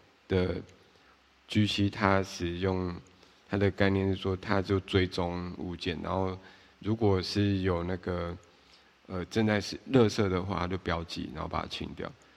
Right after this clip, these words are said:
可如果有正在搬，你在物件在 access 的时候，你的程式在 access 一个物件的时候，它去检查这个物件的记忆体区块有没有正在被搬。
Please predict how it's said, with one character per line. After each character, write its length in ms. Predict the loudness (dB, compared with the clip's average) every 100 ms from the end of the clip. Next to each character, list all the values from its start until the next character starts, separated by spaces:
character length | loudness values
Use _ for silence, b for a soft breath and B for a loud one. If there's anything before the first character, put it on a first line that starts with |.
| b
可 100 | 0
如 120 | 4 6
果 120 | 6
有 100 | 2
正 220 | 0 2
在 140 | 2
搬， 340 | 0 -2 -2 -2 -8 -6
你 120 | -2
在 240 | 0 0 -6 B B B
物 140 | -2
件 140 | 2 2
在 80 | 2
access 460 | 0 0 -2 -4
的 120 | -6 -8
时 180 | -6
候， 200 | -6 -6 -8 -8
你 60 | -8
的 100 | -6
程 220 | -6 -6
式 160 | -4
在 120 | -4 -4
access 380 | -6 -6 -6 -4
一 100 | -4
个 100 | -2
物 140 | -4
件 200 | 0 0
的 80 | 0
时 60 | -4
候， 100 | -8 B B B -4
它 120 | 0
去 180 | 0 -2
检 280 | -2 -2
查 340 | -2 -2 -2 -4 -10 B B B -6
这 140 | 0
个 180 | 0 2
物 180 | 2 0
件 200 | 0 -2
的 100 | -2
记 200 | -2 -2
忆 40 | -2
体 140 | -4
区 160 | -10 -4
块 180 | 2
有 140 | 2 2
没 120 | 0
有 60 | -2
正 160 | -2
在 100 | -2
被 160 | 0 -2
搬。 240 | -2 -4